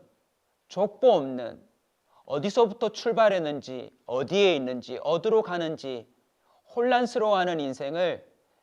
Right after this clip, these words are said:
그냥 내버려 두지 아니하시고 우리가 하나님의 자녀가 되어 하나님을 정말 아버지라고, 제대로 된 근원이라고 말할 수 있도록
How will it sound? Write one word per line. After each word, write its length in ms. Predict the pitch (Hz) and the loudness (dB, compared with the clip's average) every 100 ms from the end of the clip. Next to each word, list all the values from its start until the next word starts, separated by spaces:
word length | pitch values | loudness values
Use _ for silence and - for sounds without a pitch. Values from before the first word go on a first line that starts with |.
| _ | _
그냥 360 | - 208 208 | -6 -2 0
내버려 400 | 175 139 165 170 | 0 2 2 2
두지 260 | 151 139 139 | -2 -4 -6
아니하시고 920 | 107 113 110 101 - 175 214 240 _ _ _ _ _ _ _ | -6 -8 -12 -14 -10 -6 -6 -6 _ _ _ _ _ _ _
우리가 560 | 92 113 117 120 101 - _ _ _ _ | -16 -12 -8 -6 -6 -10 _ _ _ _
하나님의 560 | - 220 214 202 190 | -8 0 2 2 2
자녀가 460 | 180 143 143 135 135 | 0 -2 -2 -2 -2
되어 400 | 123 127 190 - _ _ _ | -4 -4 -6 -10 _ _ _
하나님을 920 | _ - 262 254 233 180 151 120 - _ _ _ _ _ _ - | _ -10 -2 2 2 2 0 -4 -8 _ _ _ _ _ _ -20
정말 400 | 113 117 120 - | -12 -8 -8 -6
아버지라고, 1040 | 131 160 175 214 208 170 120 104 98 - - | 0 2 6 4 2 -2 -2 -4 -12 -14 -12
제대로 460 | 170 175 214 214 | -4 0 4 4
된 240 | 208 196 180 | 2 0 -4
근원이라고 760 | 165 170 202 196 160 143 151 | -4 0 2 0 -2 -2 -4
말할 340 | 131 113 127 135 | -4 -2 -2 -4
수 140 | 147 | -10
있도록 640 | 120 120 120 175 196 - | -12 -10 -6 -6 -8 -14